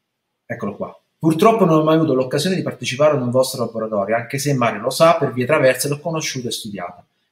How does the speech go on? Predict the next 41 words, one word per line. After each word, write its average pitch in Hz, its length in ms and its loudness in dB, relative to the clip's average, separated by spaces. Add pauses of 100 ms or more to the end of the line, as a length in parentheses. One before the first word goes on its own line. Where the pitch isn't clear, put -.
Devo 123 200 -2
dire 156 200 2
che 139 160 -2
per 170 100 -2
me 196 160 0
ci, 143 380 -2
eh, 113 340 -2
che 110 240 -14
per 123 140 -4
me 135 100 0
che 113 80 -4
mi 117 120 -4
immergo 113 600 -6
quasi 135 220 -2
sempre 135 240 0
in 117 60 0
acque 113 180 -6
fredde, - 320 -4
il 123 80 -2
modo 147 240 4
di 131 60 0
respirare 127 580 0
in 110 80 0
maniera 113 520 0
viva 117 600 -2
mi 147 100 -6
aiuta 123 300 0
molto. - 380 -14 (200)
Ovvio 123 380 4
che 127 80 4
alla 143 120 6
prima 160 220 0
occasione 104 540 -4
sarò 101 400 -6
dei 101 100 -14
vostri." - 360 -10 (480)
Eh, 120 260 4
mandiamo 160 360 6
anche, 156 240 4
ehm, 139 640 2 (160)
una, 147 260 -2